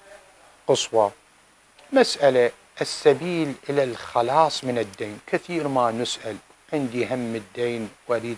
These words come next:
أن الله سبحانه وتعالى يفرج لي هذا الدين". آه، للسبيل والخلاص من الدين، لتفريج الهم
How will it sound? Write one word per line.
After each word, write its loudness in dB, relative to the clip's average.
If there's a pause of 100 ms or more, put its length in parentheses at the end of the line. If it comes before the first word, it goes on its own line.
(120)
أن -6
الله 0
سبحانه -8
وتعالى -2
يفرج -4
لي -4 (400)
هذا 4
الدين". -4 (540)
آه، -4
للسبيل -2
والخلاص 0
من -6
الدين، -8
لتفريج -8
الهم -6